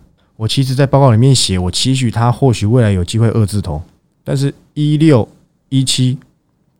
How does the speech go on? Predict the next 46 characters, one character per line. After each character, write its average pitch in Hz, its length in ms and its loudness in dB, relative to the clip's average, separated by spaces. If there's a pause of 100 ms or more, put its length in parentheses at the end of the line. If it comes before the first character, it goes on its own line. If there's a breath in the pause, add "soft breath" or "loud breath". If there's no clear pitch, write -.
(140)
走 85 180 -6
一， 85 100 -6 (440)
建 147 220 2
议 135 140 2
你 90 120 -2
们 80 260 -6 (720)
可 117 140 -2
以 107 40 2
参 110 220 -2
考 98 100 -4
我 80 80 -4
的 80 60 -6
报 92 180 -2
告， 90 220 -4 (160)
走 85 180 -4
一 87 80 -4
半， 120 220 -4 (760)
是 - 140 -6
不 123 60 0
是 123 80 0
走 92 160 -4
一 90 60 -4
半？ 113 220 -2 (680)
哎， 127 200 -4 (440)
哎， 123 200 -2 (520)
技 160 200 -2
嘉 147 240 2
最 147 180 2
高 127 220 2
一 143 100 4
百 98 220 0
六 127 160 4
十 101 200 -2
五， 95 180 -2 (280)
我 113 220 -8
估 151 320 4
一 156 140 2
百 104 300 2
六、 123 300 2 (200)
一 143 180 2
六 139 200 6
差 123 260 2
到 123 180 4
一 117 160 0
七 107 240 0
差， 101 320 -4